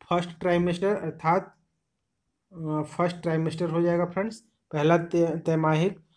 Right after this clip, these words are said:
और फोर्थ है वन and थर्ड। तो इसका जो करेक्ट आंसर हो जाएगा फ्रेंड्स, वो आंसर नंबर डी हो जाएगा, वन and थर्ड, अर्थात बारह सप्ताह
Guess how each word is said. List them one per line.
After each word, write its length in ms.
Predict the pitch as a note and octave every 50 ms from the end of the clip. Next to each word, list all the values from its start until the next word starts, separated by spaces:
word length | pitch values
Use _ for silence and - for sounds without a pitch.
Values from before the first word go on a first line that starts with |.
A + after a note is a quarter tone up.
| _ _ _ -
और 560 | C#3 D3+ D#3 D#3+ D#3+ E3 E3 D#3+ D#3+ - - - - - _ _ _ _ _ _ _ _ -
फोर्थ 380 | - - F#3 G3 F#3+ F#3+ F3+
है 80 | F#3 F#3
वन 320 | F3 D#3+ D3+ D#3+ E3+ F3+
and 440 | F3 E3 D#3 D#3 D#3+ F3+ F3 F3 -
थर्ड। 280 | - - D#3 D3+ C#3 C3+ - - - _ _ _ _ -
तो 60 | D#3
इसका 220 | D3 D3 - F#3 F#3+
जो 100 | F#3+ F#3
करेक्ट 320 | F#3 F3 F3 E3+ E3+ F3+
आंसर 200 | F3 E3 F3 F3
हो 120 | E3 F3
जाएगा 260 | F3 F3 F3 E3+ F3+ F3
फ्रेंड्स, 380 | F3+ - G3 G#3 G#3 - -
वो 100 | E3 D#3+
आंसर 320 | D#3+ D#3+ D#3 D#3 D3+ - E3
नंबर 240 | E3 D#3+ D#3 D#3
डी 160 | D3+ D#3 E3+ E3
हो 120 | E3+ E3+
जाएगा, 180 | E3+ F3 F3+ F3
वन 280 | D#3+ D3 D3+ D#3 D#3+
and 320 | D#3 D3+ D3+ D3+ - - D3
थर्ड, 140 | C#3+ B2+ - - - - _ _ _ -
अर्थात 400 | D3 D3+ D#3+ E3 F3+ F3 F3 D#3+
बारह 340 | D3+ D3 C#3+ D3+ E3 F3
सप्ताह 580 | E3+ F3 F#3 E3 - - F#3 F#3+ G#3+ A3+ -